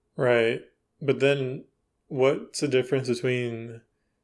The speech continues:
a movie that, or an episodic series that does this and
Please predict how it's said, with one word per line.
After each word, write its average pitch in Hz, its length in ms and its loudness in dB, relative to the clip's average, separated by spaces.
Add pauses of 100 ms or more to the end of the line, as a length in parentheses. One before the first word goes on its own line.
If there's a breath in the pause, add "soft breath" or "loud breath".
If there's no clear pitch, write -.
(380)
a 143 100 -2
movie 127 400 4
that, 117 300 0
or 120 180 0
an 127 180 -2
episodic 120 560 0
series 120 440 4
that 113 180 -2
does 120 260 0
this 113 360 -4
and 110 640 -8